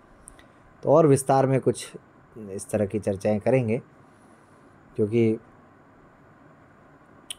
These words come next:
कहते हैं ना कि अपने साथियों की, सहयोगियों की कभी अनदेखी नहीं करनी चाहिए। तो हर तरह का सहयोग, शारीरिक, आर्थिक, मानसिक,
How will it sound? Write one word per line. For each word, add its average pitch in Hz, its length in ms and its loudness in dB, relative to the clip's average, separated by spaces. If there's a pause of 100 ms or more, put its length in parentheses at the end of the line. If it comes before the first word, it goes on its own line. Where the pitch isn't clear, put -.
(960)
कहते 104 220 -4
हैं 127 60 0
ना 131 140 -2
कि 113 400 -2 (1160)
अपने 104 500 -4 (280)
साथियों 110 500 -4
की, 110 240 -4
सहयोगियों 107 640 -2
की 107 160 -6
कभी 110 240 -2
अनदेखी 107 400 -2
नहीं 104 180 -2
करनी 95 280 -8
चाहिए। 90 320 -10 (1000)
तो 147 80 2
हर 208 160 4
तरह 160 220 4
का 113 140 2
सहयोग, 95 420 -4 (640)
शारीरिक, 107 680 2
आर्थिक, 101 560 0
मानसिक, 104 580 -2